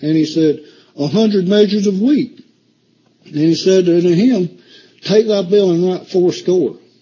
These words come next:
Just write it for eighty. And the Lord, the rich man, says the Lord, the rich man commended him, which is the unjust steward,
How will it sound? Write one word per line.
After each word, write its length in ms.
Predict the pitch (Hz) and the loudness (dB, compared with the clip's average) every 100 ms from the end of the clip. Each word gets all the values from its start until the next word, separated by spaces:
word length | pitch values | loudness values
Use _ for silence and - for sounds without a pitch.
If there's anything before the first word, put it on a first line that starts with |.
| _ _ | _ _
Just 200 | 156 143 | -16 -8
write 180 | 196 190 | -4 -2
it 120 | 151 | -4
for 180 | - 123 | -6 -4
eighty. 320 | 139 120 87 - _ _ _ _ _ - _ _ _ | -2 -4 -6 -18 _ _ _ _ _ -20 _ _ _
And 380 | 165 160 156 - - _ _ _ - | -2 0 0 -4 -20 _ _ _ -10
the 160 | 147 | 0
Lord, 440 | 160 202 214 196 165 - - | 2 4 6 4 2 -6 -18
the 240 | - 143 | -4 -2
rich 460 | 165 240 311 226 196 | 0 0 0 -4 -4
man, 560 | 165 135 131 170 196 - _ _ | -2 0 0 -2 -8 -16 _ _
says 300 | - 131 117 | -6 -6 -4
the 80 | 110 | -4
Lord, 420 | 151 240 170 208 _ _ _ _ _ _ _ _ | -4 -4 -6 -8 _ _ _ _ _ _ _ _
the 120 | 139 | -4
rich 380 | 151 214 262 - | -2 -2 -2 -4
man 320 | 190 202 202 | -2 -2 -2
commended 680 | 185 - 226 269 330 339 180 | -4 -4 0 0 0 -2 -4
him, 400 | 143 135 90 82 _ _ _ _ _ _ _ _ _ | -4 -4 -6 -12 _ _ _ _ _ _ _ _ _
which 240 | - 110 - | -12 -10 -10
is 160 | 123 | -12
the 160 | - 117 | -6 -4
unjust 480 | 127 135 151 175 - | -2 -2 -2 -2 -2
steward, 420 | 226 285 165 | -4 -2 -2